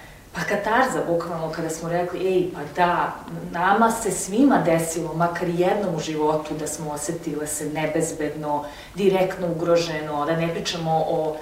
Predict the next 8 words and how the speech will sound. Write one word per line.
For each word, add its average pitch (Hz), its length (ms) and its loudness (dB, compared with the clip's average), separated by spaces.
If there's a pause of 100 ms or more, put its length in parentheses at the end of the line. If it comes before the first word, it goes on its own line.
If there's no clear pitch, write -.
(140)
svakodnevnim, 190 840 0
ne 151 200 -6 (100)
znam, 143 240 -8 (220)
šetnjama 180 560 0
kući 180 300 2
po 165 100 -2
mraku, 160 600 2
e, 151 580 -6